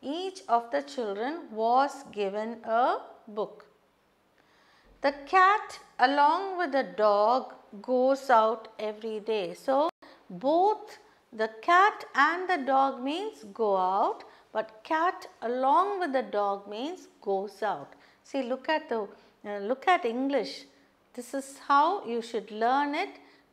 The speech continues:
properly with a grammatical basis. The cat along with the dog goes out every day, but the cat and the dog go out every day. So, when it depends on your structure of the sentence.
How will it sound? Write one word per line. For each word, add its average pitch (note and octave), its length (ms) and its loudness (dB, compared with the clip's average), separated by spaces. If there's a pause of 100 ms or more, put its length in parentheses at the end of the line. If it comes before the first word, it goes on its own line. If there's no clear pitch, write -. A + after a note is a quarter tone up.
properly D4 720 0
with A#3 140 -4
a G#3+ 80 -2
grammatical A#3 960 -4
basis. G3 520 -8 (340)
The G#3+ 100 -6 (120)
cat F4 380 2
along F4+ 400 -2
with E4+ 120 -4
the D4 80 -2
dog C4+ 360 2
goes G#3 300 -2
out G3 220 -2
every F3+ 320 -6
day, A#3+ 500 -6 (300)
but A3 160 -4
the A3 80 -4
cat D#4+ 580 0
and C#4 240 0
the C#4 60 0
dog A3+ 480 0
go A#3+ 340 2
out A3 400 -2 (220)
every F#3+ 340 -6
day. E3+ 300 -8 (520)
So, C4+ 280 0
when A3+ 220 -4 (140)
it A3 200 -8 (240)
depends E4+ 520 0
on B3+ 280 2
your C#4+ 280 0 (420)
structure D#4+ 720 0
of C4+ 220 -2
the C#4 80 -6
sentence. F#3+ 680 -10